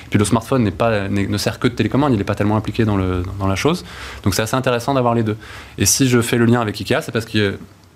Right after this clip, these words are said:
Ikea a un partenariat avec Sonos depuis quelque temps. Et il propose des enceintes, euh, de, qui fonctionnent avec le système Sonos, qui est, euh, très, très bien pour faire du, du, justement en mode Wi-Fi, multi-room, et cetera,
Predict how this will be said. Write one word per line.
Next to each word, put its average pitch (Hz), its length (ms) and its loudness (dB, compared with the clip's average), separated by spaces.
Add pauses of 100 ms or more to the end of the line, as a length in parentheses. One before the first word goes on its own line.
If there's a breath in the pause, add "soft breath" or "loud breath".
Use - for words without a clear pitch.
(380)
Ikea 120 160 2
a 120 80 2
un 107 80 0
partenariat 117 320 0
avec 107 140 -2
Sonos 120 260 2
depuis 101 160 -4
quelque 104 220 -2
temps. 127 260 -2 (420 loud breath)
Et 101 60 2
il 98 80 0
propose 143 300 0
des 123 100 6
enceintes, 117 520 -2 (240)
euh, 95 240 0
de, 98 240 0 (160)
qui - 120 -4
fonctionnent 120 320 0
avec 104 180 -2
le 110 60 -4
système 127 400 0
Sonos, 123 500 0 (380 loud breath)
qui 98 220 2
est, 107 100 2
euh, 90 240 0
très, - 160 -4
très - 160 -4
bien 110 160 0
pour 104 160 -6
faire 104 160 0
du, 90 380 -2
du, 90 180 -4 (200)
justement 110 280 2
en 101 40 2
mode 101 160 2
Wi-Fi, 104 460 2
multi-room, 107 440 0
et 101 60 0
cetera, 107 420 -2